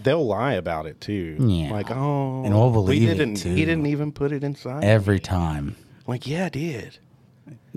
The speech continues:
Speaker 1: I
Speaker 2: Every
Speaker 1: sure
Speaker 2: time.
Speaker 1: did.
Speaker 2: Just believe it.
Speaker 1: I did put it in your butt." Okay?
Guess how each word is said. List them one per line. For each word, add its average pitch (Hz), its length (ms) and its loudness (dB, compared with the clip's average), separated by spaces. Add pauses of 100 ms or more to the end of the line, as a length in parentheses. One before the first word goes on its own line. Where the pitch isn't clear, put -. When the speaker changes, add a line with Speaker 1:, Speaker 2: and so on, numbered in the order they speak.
(120)
Speaker 1:
I 110 80 -6
Speaker 2:
Every 110 280 4
Speaker 1:
sure 139 180 4
Speaker 2:
time. 90 160 -2
Speaker 1:
did. - 20 -6
Speaker 2:
Just 92 220 -8
believe 85 400 -6
it. 76 60 -8
Speaker 1:
I 104 120 -4
did 135 260 -2
put 135 140 -4
it 123 100 -6
in 117 120 -2
your 98 160 -4
butt." 87 240 -2 (360)
Okay? 113 380 0